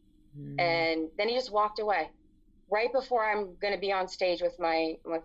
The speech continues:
Speaker 2: my, um, uh, classmates. And I remember going into the girls' bathroom right after and just losing it, just
Speaker 1: Right.
Speaker 2: crying so hard 'cause I didn't, I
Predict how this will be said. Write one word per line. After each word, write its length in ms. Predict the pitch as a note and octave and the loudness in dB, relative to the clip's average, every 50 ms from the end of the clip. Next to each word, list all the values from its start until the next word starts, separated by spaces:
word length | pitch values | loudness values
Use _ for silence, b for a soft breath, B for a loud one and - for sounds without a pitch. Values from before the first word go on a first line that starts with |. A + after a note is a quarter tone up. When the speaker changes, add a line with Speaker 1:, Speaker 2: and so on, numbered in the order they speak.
| - - | -4 -2
Speaker 2:
my, 220 | D#3+ D#3 D3+ D#3 - | -2 -2 -2 -2 -2
um, 380 | - D#3+ D#3 D3+ D3 D3 D3 D#3 - _ _ _ _ _ _ _ _ _ _ _ _ _ - - - - | -2 0 0 0 -2 -4 -6 -10 -12 _ _ _ _ _ _ _ _ _ _ _ _ _ -18 -14 -8 -6
uh, 680 | - E2+ - - - - - - - C2+ - - - - | -4 -2 -2 -2 0 0 0 -2 -2 -4 -4 -6 -8 -6
classmates. 800 | - - G3 F3+ F3 F3 - - D#3 D3+ D3 - - - - - - - | -2 0 0 0 0 -2 -4 -4 -4 -4 -4 -4 -6 -10 -16 -10 -4 0
And 320 | D#3+ D#3+ D3+ D3+ D#3 - | 0 2 2 0 0 0
I 120 | - - | 0 2
remember 420 | E3 E3+ E3+ F3+ F3+ F3+ F#3 F3 E3+ | 2 2 2 2 0 2 2 2 2
going 380 | F3 F3 E3+ F3 F3 F3 F3 | 2 4 4 4 4 2 2
into 260 | F3 E3+ E3 - - E3 D#3+ - | 0 0 -2 -4 -8 -8 -4 -2
the 240 | E3 D#3+ D#3 D#3 - - _ _ _ _ _ - | 0 0 0 0 -4 -10 _ _ _ _ _ 0
girls' 320 | F3+ F3 E3+ E3 E3+ E3 | 2 4 4 4 2 2
bathroom 440 | - E3+ E3 E3 E3 - E3 D#3+ D#3 | 0 0 0 0 0 -2 -2 -2 0
right 200 | D#3 D#3 D#3 - | 0 0 0 0
after 480 | - D#3 D#3+ D#3+ D#3 - - E3 D3+ D3+ | 0 0 0 0 -2 -2 -2 0 0 2
and 200 | D3+ D3+ D3+ C#3+ | 0 0 -2 -4
just 760 | D3 D3+ D#3 D3+ D3+ D3+ - - - - _ - - - - _ _ _ _ _ _ _ _ _ _ _ _ _ _ _ _ _ _ _ _ - | -2 0 0 2 2 0 -4 -8 -20 -20 _ -14 -14 -14 -14 _ _ _ _ _ _ _ _ _ _ _ _ _ _ _ _ _ _ _ _ -6
losing 400 | E3 D#3+ D3+ D3+ D3 - - - | -4 -4 -4 -4 -6 -8 -8 -6
it, 140 | - - - | -6 -6 -4
just 200 | - E3 F3+ E3 | -4 -6 -4 -6
Speaker 1:
Right. 260 | D#3 D#3 D#3 D3+ D3+ | -8 -10 -12 -12 -14
Speaker 2:
crying 760 | - - - - F3+ E3 E3 E3 E3 D#3+ D#3 D3+ D3 D3 D#3 - | -14 -8 -2 2 2 4 4 2 2 0 0 0 -2 -4 -6 -6
so 400 | - - - F3 D#3+ D#3 D#3 D#3 | -8 -4 0 2 2 2 2 0
hard 540 | - D#3+ D#3+ D#3 D3+ D3 D3 D3 D3+ - B B B B B B B B _ - | 0 2 2 4 4 4 2 2 0 -2 B B B B B B B B _ -6
'cause 100 | - F#3+ | -2 0
I 160 | F#3 E3 E3+ - | 0 0 0 -2
didn't, 420 | - G#3 G3 G3 G#3 G3+ F#3+ - - _ _ _ _ _ _ _ _ - | -2 -2 0 2 2 0 0 -4 -8 _ _ _ _ _ _ _ _ -6
I 60 | - | -6